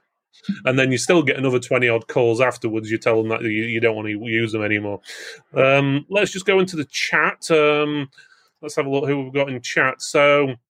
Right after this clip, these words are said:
oh, we got Mike from Mike's Unboxing, Reviews and House Too. Hi, Mike. How you doing?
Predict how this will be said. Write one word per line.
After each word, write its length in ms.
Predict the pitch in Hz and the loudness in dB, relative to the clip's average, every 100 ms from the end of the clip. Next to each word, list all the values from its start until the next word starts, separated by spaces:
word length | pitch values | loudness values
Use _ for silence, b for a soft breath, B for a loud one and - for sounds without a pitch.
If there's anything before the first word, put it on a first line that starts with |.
| _ _ _ _ _ 180 | _ _ _ _ _ -2
oh, 120 | 190 | 2
we 100 | 185 | 4
got 160 | 156 156 | 2 2
Mike 300 | 165 170 - | 2 2 0
from 180 | 160 | -4
Mike's 300 | 160 170 165 | 0 0 0
Unboxing, 800 | 180 151 156 185 - - 190 190 151 | -4 0 2 2 -2 0 0 0 0
Reviews 480 | 147 147 180 196 | 0 -2 -2 0
and 140 | 160 135 | -2 0
House 300 | 160 170 - | 0 0 -2
Too. 220 | 190 185 | 0 0
Hi, 200 | 165 165 | 2 0
Mike. 380 | 165 175 185 185 | 2 0 0 -2
How 180 | 165 156 | -2 0
you 140 | 156 | 0
doing? 500 | 143 175 190 196 185 | 0 2 4 2 0